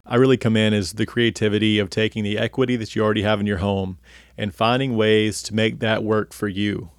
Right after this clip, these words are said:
by helping you acquire investment properties that our brokerage manages. We find the renters, we find the properties, so you can actually sit back and collect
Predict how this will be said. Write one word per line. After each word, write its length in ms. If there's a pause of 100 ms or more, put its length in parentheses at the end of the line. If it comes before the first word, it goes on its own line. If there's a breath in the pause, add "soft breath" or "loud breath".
(100)
by 160
helping 320
you 140
acquire 560 (300 soft breath)
investment 420
properties 680
that 420 (200)
our 240
brokerage 540
manages. 680 (360 soft breath)
We 120
find 260
the 100
renters, 640
we 180
find 220
the 60
properties, 720
so 120
you 180
can 320
actually 400
sit 180
back 260
and 100
collect 360